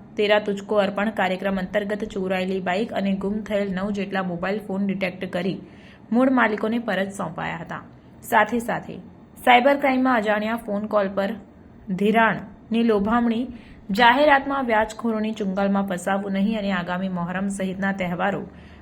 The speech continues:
હળીમળીને ખુશીથી ઉજવવા માટે શુભેચ્છા આપી હતી. સાવલી પોલીસ મથકના સેકન્ડ પી એસ આઈ એ આભાર વ્યક્ત કર્યો હતો.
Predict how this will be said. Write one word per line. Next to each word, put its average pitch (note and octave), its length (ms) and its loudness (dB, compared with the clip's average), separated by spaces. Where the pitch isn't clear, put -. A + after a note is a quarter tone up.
હળીમળીને A3+ 680 2
ખુશીથી C#4 400 0
ઉજવવા A3 360 0
માટે G3+ 260 -2
શુભેચ્છા F#3+ 540 -4
આપી E3 280 -6
હતી. - 280 -10
સાવલી F#3 300 4
પોલીસ F#3 320 -4
મથકના F#3+ 420 -4
સેકન્ડ F3+ 440 -6
પી F3+ 180 -6
એસ F#3 140 -6
આઈ G#3 100 0
એ G3 200 -4
આભાર F#3 520 -2
વ્યક્ત G3 340 -4
કર્યો E3 300 -6
હતો. E3+ 380 -6